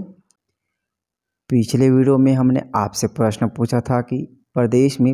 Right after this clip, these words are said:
प्लास्टिक और कचरा प्रबंधन के मामले में कौन सा जिला प्रथम स्थान पर है? तो इनका सही आंसर होगा,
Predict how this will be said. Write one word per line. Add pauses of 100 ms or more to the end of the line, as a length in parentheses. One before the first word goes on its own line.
(120)
प्लास्टिक
और (540)
कचरा
प्रबंधन
के
मामले
में (280)
कौन
सा
जिला (600)
प्रथम
स्थान
पर
है?
तो
इनका
सही
आंसर
होगा,